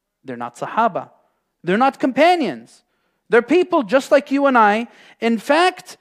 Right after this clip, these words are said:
they have so much more disadvantages in a worldly sense than all of us. We have so much opportunity, so much at our fingertips. How many times has life shown us that people are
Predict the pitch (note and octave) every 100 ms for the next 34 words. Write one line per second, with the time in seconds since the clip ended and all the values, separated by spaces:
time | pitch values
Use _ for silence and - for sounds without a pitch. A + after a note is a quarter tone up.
0 | _ _ _ D#3+ B3+ D4 C4+ C#4+ C#4 -
1 | - D#4 E4+ E4+ D#4 C#4 - B3 B3+ G3
2 | B3 - A#3+ F#3 B3+ C#4 - B3+ C4+ B3
3 | B3+ A#3 A#3+ A#3+ A#3 A3 A3 F#3 D3 F#3+
4 | F3+ G#3+ G3+ E3+ C#3 - - _ _ _
5 | _ _ _ _ D#3+ - C4+ A#3+ - -
6 | D#3 D3 B3+ A#3+ F3+ C3 B2+ A#3+ A3+ -
7 | F3+ - - B3 G#3 - C3+ - _ _
8 | _ _ _ _ - D#4 F#4+ E4 A#3+ B3+
9 | D4 C4 A3+ G3 A3 G3+ - A3 A#3 A3+
10 | F3+ D#3+ G#3+ G#3 G#3+ G#3+ F3+ E3+